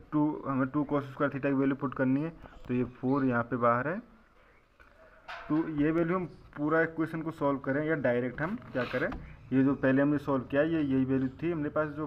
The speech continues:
first पार्ट में solve किया था और उसका integration आया था वन बाई टू प्लस पाई by फ़ोर। तो इसका solution direct हम वहाँ से लिख, लिख देते हैं वन बाई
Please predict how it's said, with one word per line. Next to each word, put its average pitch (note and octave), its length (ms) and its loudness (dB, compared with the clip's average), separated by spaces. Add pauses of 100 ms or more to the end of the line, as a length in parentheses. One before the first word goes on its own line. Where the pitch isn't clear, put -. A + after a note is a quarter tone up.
first B2+ 320 -8
पार्ट C3 320 -2
में C3 80 -4
solve B2+ 200 -6
किया C3 140 -4
था D3+ 40 0
और D#3+ 100 2
उसका D#3 180 -6
integration C3 440 -2
आया A#2 100 2
था C3+ 120 -2
वन B2+ 160 0
बाई B2 160 0
टू B2+ 140 -6
प्लस C3+ 280 -4
पाई A2 120 0
by G#2+ 140 -4
फ़ोर। A#2 220 -6 (400)
तो B2+ 60 -2
इसका B2+ 160 -2
solution C3 360 0
direct B2 260 2
हम B2+ 100 0
वहाँ A#2+ 100 2
से A#2+ 140 -6
लिख, A#2 180 -8
लिख B2 240 -4
देते A#2+ 220 -4
हैं - 580 -12
वन A#2+ 200 0
बाई B2 160 4